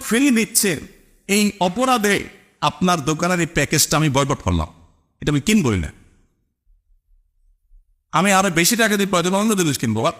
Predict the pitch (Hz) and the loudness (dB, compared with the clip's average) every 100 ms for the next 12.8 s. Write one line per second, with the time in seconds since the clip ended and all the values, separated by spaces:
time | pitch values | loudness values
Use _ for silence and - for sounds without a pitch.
0 | - 226 185 151 147 139 156 269 392 427 | -4 0 0 0 0 -2 0 0 0 -4
1 | - _ _ 101 104 95 - _ _ - | -18 _ _ -6 -6 -6 -12 _ _ -20
2 | _ _ _ _ - _ - _ 170 170 | _ _ _ _ -20 _ -20 _ -4 0
3 | 170 185 196 185 170 - 208 208 190 170 | 0 2 2 0 0 0 0 0 0 0
4 | 196 190 196 320 - - _ _ - 151 | 0 0 0 -2 -6 -20 _ _ -8 -4
5 | 147 139 139 147 175 180 131 113 - 95 | 0 0 -2 0 0 2 0 0 -2 -4
6 | - - _ _ _ _ _ _ _ - | -8 -18 _ _ _ _ _ _ _ -4
7 | 156 143 165 139 - 123 107 - - - | 0 2 2 0 0 2 0 -6 -12 -2
8 | - 156 147 135 127 120 127 110 113 107 | 0 2 2 0 0 -2 -4 -2 -2 0
9 | 107 170 117 90 - - _ _ _ _ | 0 -2 -2 -2 -4 -10 _ _ _ _
10 | _ _ _ _ _ _ _ _ - 151 | _ _ _ _ _ _ _ _ -6 -2
11 | 147 139 147 139 123 107 - - _ _ | 0 0 0 0 0 -2 -4 -20 _ _
12 | _ _ _ _ _ 190 170 170 | _ _ _ _ _ -2 0 -2